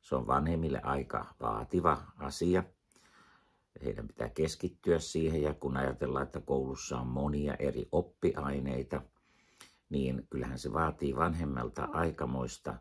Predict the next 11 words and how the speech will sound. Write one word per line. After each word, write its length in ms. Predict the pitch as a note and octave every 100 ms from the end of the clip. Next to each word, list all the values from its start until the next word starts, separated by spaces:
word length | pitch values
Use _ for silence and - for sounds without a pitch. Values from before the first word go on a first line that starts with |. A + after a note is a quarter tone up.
| _ - _ _
perehtymistä, 800 | E2+ E2 C#2+ - - - - -
mut 120 | -
se 120 | - E2
on 100 | D#2+
aika 360 | E2+ - - C#4 - -
sivistävä 680 | - G2 D2+ - - C#2+
prosessi. 680 | - G2+ F#2 - A#1+ - -
Siis 280 | - - -
sanotaan, 480 | C#2 C#2 - B1 A1+
jos 280 | - - - - - - - D2+
vanhempi 600 | D2 C#2+ C#2 - C#2